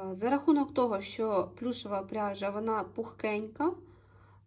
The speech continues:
то якщо тут навіть буде не дуже туго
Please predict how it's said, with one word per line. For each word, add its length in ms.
то 380
якщо 480
тут 300
навіть 420
буде 280
не 160
дуже 360
туго 520